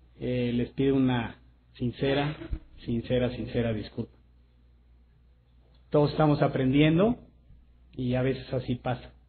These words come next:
Son tantas, no es pretexto, ¿eh? <laughs> Pero son tantas enseñanzas, tantas cosas en este tema que de repente quiero poner cosas que no van en donde van y bueno,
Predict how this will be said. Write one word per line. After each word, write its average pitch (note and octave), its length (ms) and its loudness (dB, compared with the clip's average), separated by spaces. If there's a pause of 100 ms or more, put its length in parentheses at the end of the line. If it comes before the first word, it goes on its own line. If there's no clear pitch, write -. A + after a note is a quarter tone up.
(1300)
Son E3 200 6
tantas, D#3 680 4
no D#3+ 100 2
es D#3+ 80 4
pretexto, C#3 560 4
¿eh? D3 80 -4
<laughs> - 40 -10
Pero B2+ 120 -2 (880)
son D3+ 200 4
tantas D3+ 680 4
enseñanzas, D3+ 800 4
tantas D3 340 2
cosas C#3 440 -2
en B2+ 120 0
este C3 220 -2
tema C#3 400 2
que A2+ 360 -6 (2000)
de A#2+ 180 -2
repente B2 480 -2
quiero B2 500 0 (680)
poner A#2 300 -2
cosas B2 380 -6
que G2+ 360 -10
no A2+ 180 -4
van B2 200 2
en A2 140 0
donde G#2 240 -6
van C#3 300 2
y A#2 120 -2
bueno, A#2 280 -4